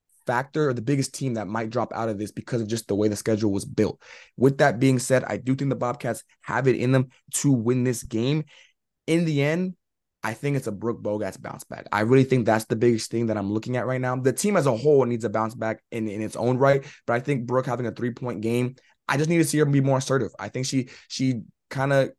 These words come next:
was a little thrown off by the zone. The, the offense just seemed thrown off in general. I think, well, I know Coach Walker's gonna have them ready to go, and they understand that this is a very important game.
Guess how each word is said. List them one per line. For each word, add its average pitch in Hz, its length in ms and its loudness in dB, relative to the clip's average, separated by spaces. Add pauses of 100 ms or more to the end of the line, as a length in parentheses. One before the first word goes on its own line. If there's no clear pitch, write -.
was 120 320 -2
a - 60 -8 (200)
little 127 460 0 (720)
thrown 135 240 0
off 127 220 -2
by 123 100 -2
the 110 140 -6
zone. 135 420 0
The, 113 120 -2
the 101 180 -8
offense 127 380 -8
just 131 120 -8
seemed 127 220 -6
thrown 127 200 0
off 127 200 0
in 107 160 -4
general. 135 480 0 (180)
I 107 100 -8
think, 135 260 -6 (360)
well, 101 140 -4
I 101 160 -2
know 117 240 2
Coach 117 240 -4
Walker's 117 220 -4
gonna 107 120 -6
have 117 220 -6
them 110 200 -4
ready 110 200 -2
to 107 80 -2
go, 117 340 0 (160)
and 113 220 -8 (180)
they 120 200 -2
understand 123 680 -2
that - 140 -8
this 117 180 -6
is 113 60 -4
a 104 60 -2
very 110 260 -2
important 104 380 -6
game. 117 260 -4